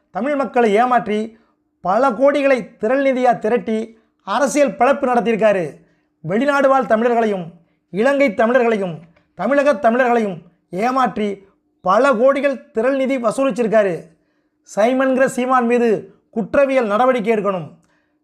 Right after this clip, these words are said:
ஃபேக் போட்டோ எடிட் பண்ணி கொடுத்த சங்ககிரி ராஜ்குமார் மற்றும்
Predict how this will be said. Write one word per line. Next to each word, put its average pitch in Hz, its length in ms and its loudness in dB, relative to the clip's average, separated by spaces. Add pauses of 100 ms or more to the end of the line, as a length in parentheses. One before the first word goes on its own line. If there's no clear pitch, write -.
(120)
ஃபேக் 285 220 2
போட்டோ 262 300 0
எடிட் 226 300 0
பண்ணி 254 200 -2
கொடுத்த 240 400 -2
சங்ககிரி 262 360 0
ராஜ்குமார் 226 640 0 (220)
மற்றும் 220 340 -2